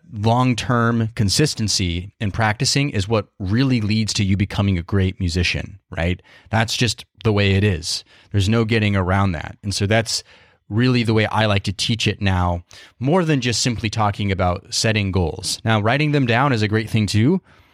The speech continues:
but ultimately it just matters to me that you are creating these projects.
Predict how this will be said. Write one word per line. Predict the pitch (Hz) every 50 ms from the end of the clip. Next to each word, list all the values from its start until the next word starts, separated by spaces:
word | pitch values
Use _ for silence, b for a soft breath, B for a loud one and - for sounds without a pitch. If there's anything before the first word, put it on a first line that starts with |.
| b b b b _ _ _
but | 110 123 131 127 123 - _ _
ultimately | - 123 - - 160 143 127 117 117
it | 107 104
just | 117 107 - - - _ _ -
matters | 120 117 113 113 110 107 95 -
to | - 107
me | 107 101
that | 92 101 90 95
you | 98 98 95 -
are | 92 101 104 101 101 95 87 82 82 87 98 - _ _
creating | - - 120 107 113 117 110 95
these | 87 85 80
projects. | - - 85 67 65 - - - - - - - - -